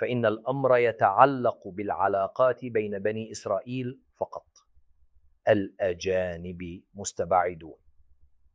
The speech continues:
والآن، هل يستطيع أحدكم أن يخبرني كم مرة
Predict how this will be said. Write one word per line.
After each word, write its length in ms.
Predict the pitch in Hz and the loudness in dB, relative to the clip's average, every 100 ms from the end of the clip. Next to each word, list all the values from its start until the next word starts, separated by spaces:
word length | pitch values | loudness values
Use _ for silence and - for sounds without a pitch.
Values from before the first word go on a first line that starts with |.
| _ _ _ _ _ _ _ _ _ _ - | _ _ _ _ _ _ _ _ _ _ 2
والآن، 640 | 110 127 156 214 208 - | 4 8 8 6 2 -6
هل 120 | - 113 | -4 -2
يستطيع 560 | 104 113 127 147 135 123 | -2 -4 -2 2 2 2
أحدكم 460 | - 131 135 127 - | 0 -2 -4 -6 -4
أن 120 | 117 | -4
يخبرني 840 | 110 101 104 107 139 139 143 156 - _ | -2 -4 -6 -2 0 0 0 -4 -8 _
كم 240 | - 101 101 | 0 2 2
مرة 280 | 131 127 | 2 2